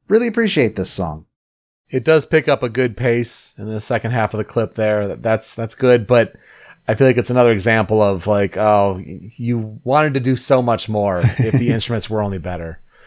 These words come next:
Speaker 2: Like, you
Speaker 1: Yeah.
Speaker 2: feel it struggling and fighting against it. Like, the great ideas here, but it, the execution is just, yeah, it's,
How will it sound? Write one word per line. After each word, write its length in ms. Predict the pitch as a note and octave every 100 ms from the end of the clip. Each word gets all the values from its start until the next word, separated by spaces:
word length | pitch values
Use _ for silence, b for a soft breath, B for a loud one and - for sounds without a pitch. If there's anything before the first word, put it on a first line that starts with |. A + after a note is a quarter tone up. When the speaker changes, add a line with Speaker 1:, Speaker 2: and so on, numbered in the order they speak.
| b
Speaker 2:
Like, 260 | G#2 G#2 -
you 120 | - B2
Speaker 1:
Yeah. 80 |
Speaker 2:
feel 220 | D#3+ D#3+ D#3
it 280 | C3+ -
struggling 540 | - - C#3+ B2 A#2+ A2+
and 100 | G2+
fighting 440 | - A2 G2+ F#2+
against 340 | F2+ G2 F#2 G2
it. 100 | G2
Like, 140 | G#2 -
the 140 | C3
great 240 | A2 F3 E3+
ideas 480 | D3 D3 D3 A2+
here, 420 | - D3+ A2+ F#2 - _ _ _ _ _ _
but 180 | A#2+ A#2
it, 260 | A#2+ -
the 140 | C3 C#3
execution 640 | B2 A#2 - C3 A2 A2+
is 220 | G#2+ G2
just, 320 | A2+ G#2 -
yeah, 180 | - A2
it's, 300 | F2 - -